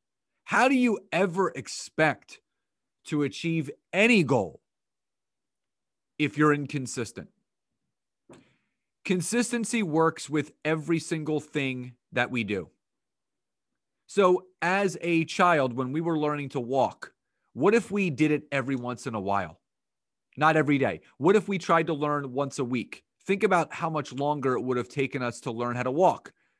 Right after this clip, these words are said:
Working out, what if we just went once a week? Instead of three to five days a week? What if we ate healthy one day a week and ate like crap six days a week?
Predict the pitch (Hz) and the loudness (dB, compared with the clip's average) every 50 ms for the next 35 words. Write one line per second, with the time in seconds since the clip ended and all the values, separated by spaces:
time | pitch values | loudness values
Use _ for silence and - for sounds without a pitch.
0 | _ _ _ 160 196 220 220 - 233 208 220 233 233 185 123 - - _ _ _ | _ _ _ 2 4 4 4 2 -2 0 2 2 2 2 2 -2 -6 _ _ _
1 | _ _ - 208 220 226 - 214 214 185 208 190 156 202 190 143 131 135 175 208 | _ _ 2 4 4 4 2 0 0 0 0 0 2 0 -2 -2 -2 -2 -2 -2
2 | 190 - - 160 135 113 - - - - - _ _ _ _ _ _ _ _ _ | 0 -2 -2 -2 -2 -2 -4 -6 -12 -20 -20 _ _ _ _ _ _ _ _ _
3 | _ _ - 160 156 - - 196 175 175 175 156 - - - - - 151 180 185 | _ _ -8 -8 -8 -2 0 2 2 4 2 0 -2 -8 -16 -12 -2 0 0 2
4 | 175 175 - 180 185 190 190 170 156 139 123 - 123 90 92 82 - - _ _ | 2 0 2 4 4 4 4 4 2 0 0 -2 -4 -8 -8 -10 -12 -16 _ _
5 | _ _ _ - 147 208 233 247 196 165 175 202 214 202 - - 185 180 175 175 | _ _ _ 4 4 6 6 6 2 0 -2 -2 -2 -2 -2 0 0 0 0 0
6 | - - - 196 208 208 180 - 180 170 160 147 - _ _ _ 123 131 165 208 | -6 -8 -2 0 2 2 2 0 -2 -2 -2 -4 -8 _ _ _ -2 4 4 4
7 | 240 247 233 196 185 156 143 131 117 110 110 104 87 - - - _ _ _ - | 4 4 4 4 4 6 6 4 2 2 0 -2 -4 -6 -10 -20 _ _ _ -6
8 | 160 156 156 - - 185 208 185 - 165 165 151 147 - - - - - 214 196 | -6 -6 -6 0 2 4 4 4 2 -2 -2 -2 -4 -4 -8 -6 0 4 6 6
9 | 170 151 - - - - _ - - - 285 269 - - 202 160 147 123 131 101 | 6 4 2 -2 -8 -10 _ -12 -4 -2 -2 -2 0 2 2 2 4 2 0 -4
10 | 98 101 - - - - | -4 -6 -8 -8 -14 -20